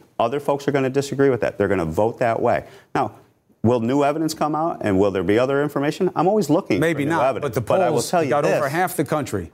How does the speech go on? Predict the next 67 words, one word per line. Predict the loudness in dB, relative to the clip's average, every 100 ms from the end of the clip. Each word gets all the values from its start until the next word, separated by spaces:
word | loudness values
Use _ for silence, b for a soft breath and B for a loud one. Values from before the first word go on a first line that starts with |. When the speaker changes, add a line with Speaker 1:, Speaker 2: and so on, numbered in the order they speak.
| _
Speaker 1:
Well | 0 2
Speaker 2:
Only | 2
twenty-three | 0 2 2 2 0
percent | 0 0 2
of | 2
this | 0
country | 0 0 2
thinks | 2 2 0
he | 2
did | 2 0 b
nothing | 0 2 2 0 2
wrong. | 2 2 0 -10 _ _ _ -4
Speaker 1:
Half | 0
Speaker 2:
Just | 2 2
Speaker 1:
the |
Speaker 2:
so |
you | 2
know. | 0
Speaker 1:
country | 0 0
didn't | 0
vote | 2 0 0
for | 0
this | 0
president. | -2 -2 -2 -4 -6 -10 _ -6
Speaker 2:
Wow. | -4 -2
Speaker 1:
<laughs> | -2
Speaker 2:
But, | -2
Speaker 1:
At | -2 0
Speaker 2:
but |
Speaker 1:
the |
Speaker 2:
you | 0 2
Speaker 1:
end |
of | 2
Speaker 2:
gotta | 2
Speaker 1:
the | 0
Speaker 2:
be |
the | 0
Speaker 1:
day. | 0
Speaker 2:
president | 0 -2 -4 0
for | 2
Speaker 1:
So | 4
Speaker 2:
all | 2
of |
Speaker 1:
we're | 2
Speaker 2:
them. | 2
Speaker 1:
not | 2
looking | 2 0 0
at, | -2 -4
at, | -2 -2 0
at | 0 0
votes. | -2 0 0 0 -2
We're | 0
not | 0
looking | 0 0 -2
Speaker 2:
Right. |
Speaker 1:
at | -2
polls. | -2 0 0 0
We're | 0
looking | 0 0 -2
at, | -2 -6 _ _ -4
let's | -2 0
leave | 0
it | 0
to | -2
the | 0
American | 0 -2 -4
people. | -4 -6 -10